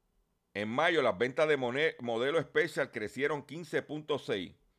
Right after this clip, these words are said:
hasta treinta y cuatro punto nueve millones de dólares, mientras las de Bud Light se redujeron un veintidós por ciento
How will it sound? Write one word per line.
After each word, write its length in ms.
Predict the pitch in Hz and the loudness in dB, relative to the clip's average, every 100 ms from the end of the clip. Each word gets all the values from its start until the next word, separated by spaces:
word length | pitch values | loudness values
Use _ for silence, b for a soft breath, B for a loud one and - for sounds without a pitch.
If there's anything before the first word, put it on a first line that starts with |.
| _ _ _ _ - | _ _ _ _ -2
hasta 280 | 113 - 110 | -2 0 -4
treinta 300 | 107 104 113 | -4 -10 -14
y 60 | |
cuatro 580 | - 107 131 160 160 - | -12 -2 0 2 -2 -4
punto 400 | 147 160 - 147 | -6 -10 -4 -4
nueve 360 | 127 131 151 151 | -2 -2 -2 -4
millones 520 | 131 104 127 147 147 | -6 -4 -4 -4 -2
de 80 | 135 | 0
dólares, 480 | 139 131 98 82 - _ _ _ _ _ _ _ _ _ | 0 0 -2 -4 -12 _ _ _ _ _ _ _ _ _
mientras 400 | 92 107 107 113 | -8 -8 -2 0
las 180 | 110 101 | 0 0
de 80 | 104 | -2
Bud 300 | 104 160 143 | 0 0 2
Light 180 | 123 110 | -2 0
se 140 | 113 | -2
redujeron 500 | 107 104 98 131 143 | -2 -2 0 0 0
un 160 | 147 131 | -4 -4
veintidós 520 | 127 110 113 113 - | -6 -6 -6 -4 -4
por 180 | 139 120 | -6 -6
ciento 440 | 156 160 131 120 | -6 -6 -4 -4